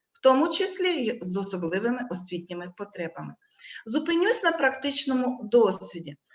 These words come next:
особливості організації ефективної підтримки здобувачів освіти і погляд зсередини,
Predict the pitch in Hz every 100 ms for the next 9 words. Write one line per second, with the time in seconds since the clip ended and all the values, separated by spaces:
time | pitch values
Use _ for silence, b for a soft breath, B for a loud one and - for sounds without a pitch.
0 | b 240 247 240 240 226 226 - 208 226
1 | 208 202 208 208 208 190 190 185 208 196
2 | 180 185 190 - 285 403 427 220 196 202
3 | 196 202 - 269 262 262 233 185 170 -
4 | - 220 302 392 440 381 - B B -
5 | - 359 247 180 175 156 147